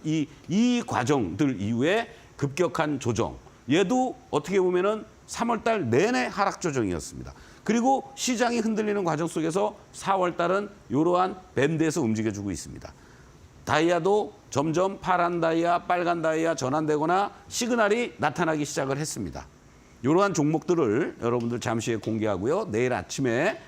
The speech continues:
여러분들 다시 또 여덟 시 십오 분부터 삼십 분까지 서동구의 매직 타임은 월요일부터 금요일까지 변함없이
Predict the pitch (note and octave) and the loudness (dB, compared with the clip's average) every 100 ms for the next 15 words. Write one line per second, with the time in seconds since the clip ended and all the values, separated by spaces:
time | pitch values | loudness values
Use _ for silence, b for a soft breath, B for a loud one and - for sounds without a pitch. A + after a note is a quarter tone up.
0 | B B E2+ G#2 G2+ G#2 - G2 - E3+ | B B -6 -4 -4 -6 -4 -6 -4 -2
1 | D#3+ A2+ A#2 C3 - C3+ B2 B2+ D3 F#3+ | 0 0 -2 -4 -6 -6 -6 -6 -6 -8
2 | - F#3+ D#3+ B2 A2 - B B - C#3 | -6 -6 -2 -2 -2 -6 B B -8 -4
3 | C3 A2 A2+ F2 C#3+ D#3 - C3+ C3 F#2 | -4 -2 -2 0 0 0 -2 -2 0 -2
4 | C3 - - G2+ G#2+ F#2 - C3 E3 E3+ | -4 -6 -4 -2 -2 -6 -4 0 0 0
5 | E3+ D#3 G3 - B B B - C#3 F3+ | -2 0 -2 -4 B B B -2 2 4
6 | D#3+ A2+ - F#2 | 2 0 -2 -4